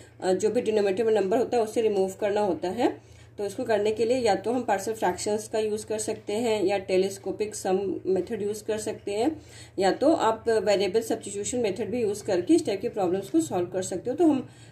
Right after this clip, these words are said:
हर type के एक एक problems करेंगे। तो चलिए start करते हैं। तो अपनी पहली, अ, हमारी first problem जो है वो क्या गिवन है, solve equation x plus सेवन upon x plus eight minus, यहाँ पे है आपका x माइन-, अ, sorry, x plus eight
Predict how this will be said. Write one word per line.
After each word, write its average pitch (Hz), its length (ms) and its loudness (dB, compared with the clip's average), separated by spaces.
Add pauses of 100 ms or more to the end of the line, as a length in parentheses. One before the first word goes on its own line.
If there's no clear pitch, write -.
(120)
हर 202 140 -4
type 196 240 -2
के 254 60 0
एक 226 120 2
एक 220 140 -2
problems 196 400 0
करेंगे। 196 400 2
तो - 80 -4
चलिए 190 240 0
start 160 320 -2
करते 190 380 -4
हैं। 277 280 2 (420)
तो 294 60 -2
अपनी 415 160 2
पहली, 185 320 2
अ, 190 100 2
हमारी 185 440 2
first 196 300 -2
problem 226 300 2
जो 196 180 -2
है 220 340 0 (380)
वो 190 80 -4
क्या 214 200 2
गिवन 208 320 0
है, 330 60 6
solve 196 400 2
equation 208 480 0
x - 240 -4
plus 214 180 -8
सेवन 214 400 0
upon 190 460 -2
x - 60 -14
plus 208 220 -8
eight 202 220 -2
minus, 202 600 0 (600)
यहाँ 185 220 -2
पे 202 60 -4
है 196 180 -2
आपका - 360 -4
x 185 320 -6
माइन-, 196 240 0
अ, 185 100 0
sorry, 180 340 -2
x 185 40 -6
plus 208 320 -8
eight 190 280 4